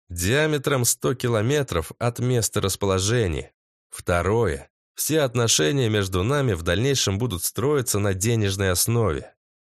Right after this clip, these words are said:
Это будет показывать долю влияния друг на друга.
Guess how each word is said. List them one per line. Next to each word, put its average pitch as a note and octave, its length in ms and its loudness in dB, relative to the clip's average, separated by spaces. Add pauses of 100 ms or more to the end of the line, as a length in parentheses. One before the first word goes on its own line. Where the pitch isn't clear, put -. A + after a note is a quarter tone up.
(160)
Это D#3 380 0
будет D3 320 0
показывать A#2 640 0
долю B2+ 260 2
влияния G#2+ 560 2
друг G#2+ 260 -2
на G2+ 140 0
друга. G#2 500 -2